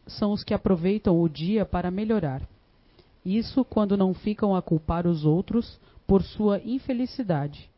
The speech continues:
ou por não terem coragem de aprender com a lição de cada dia, o aprendizado e o melhoramento diário. Como melhorar o dia a dia? Ao amanhecer, lembra-te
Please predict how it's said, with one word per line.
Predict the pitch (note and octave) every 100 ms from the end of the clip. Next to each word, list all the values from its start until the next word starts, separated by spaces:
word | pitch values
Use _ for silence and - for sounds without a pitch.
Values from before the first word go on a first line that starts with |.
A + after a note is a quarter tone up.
| _ _ _
ou | G3+ G#3 A3
por | - G#3 G3
não | A#3 D4
terem | A#3+ G#3+ A3
coragem | G#3+ A#3+ G3 E3+ F3 F#3
de | F3
aprender | F3+ - F3+ D3+ E3+
com | - G3+
a | F#3+
lição | F3+ F3+ - E3+ F#3 G#3 - - _ - -
de | F3
cada | - F3 G3+
dia, | F3 D#3 C3+ C3 - _ _ _ -
o | E3
aprendizado | F3 F3 F3 D3+ D#3 D#3+ G#3 A#3 -
e | G3
o | F#3+
melhoramento | G3+ A3 A3+ G#3+ G3 - F3+ G3+ G3+ A3
diário. | E3 F3+ B2+ C#3 - - _ _ _ _ _ _ _ _
Como | - C4+ B3+
melhorar | A#3 G#3+ G3+ G3 G#3
o | F3+
dia | D#3 D3+
a |
dia? | D3 G#3+ A#3 C#3+ - - - _ - _ -
Ao | F#3+ G3+
amanhecer, | F#3 D#3 D3 C#3+ - G#3 G3 - _ -
lembra-te | F3+ A3+ C4 F3 D#3 D3+